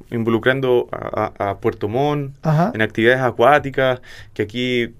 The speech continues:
Speaker 1: está tan bonito esta costanera, aprovecharla, eh, navegándola, ¿cierto? Por el, por el
Speaker 2: Sí,
Speaker 1: canal de
Speaker 2: sí,
Speaker 1: Tenglo,
Speaker 2: claro,
Speaker 1: la
Speaker 2: claro.
Speaker 1: misma isla, la isla Tenglo,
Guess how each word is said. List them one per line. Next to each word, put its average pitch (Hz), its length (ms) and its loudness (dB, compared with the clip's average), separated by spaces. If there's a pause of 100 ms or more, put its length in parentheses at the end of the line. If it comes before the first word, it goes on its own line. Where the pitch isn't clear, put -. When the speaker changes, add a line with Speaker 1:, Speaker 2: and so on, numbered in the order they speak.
Speaker 1:
está - 280 -6
tan 135 220 0
bonito 135 500 4
esta 127 200 -2
costanera, 131 500 2
aprovecharla, 120 840 4
eh, 101 300 0
navegándola, 117 760 2
¿cierto? 117 560 -2
Por 135 100 2
el, 131 220 2
por 123 200 -4
el 113 60 0
Speaker 2:
Sí, - 60 -6
Speaker 1:
canal 110 260 -2
de 104 80 0
Speaker 2:
sí, - 80 -4
Speaker 1:
Tenglo, 135 440 0
Speaker 2:
claro, 170 300 2
Speaker 1:
la - 280 -12
Speaker 2:
claro. 113 260 2
Speaker 1:
misma 120 240 -2
isla, 107 540 -2 (500)
la 104 140 -2
isla 110 180 -2
Tenglo, 123 500 0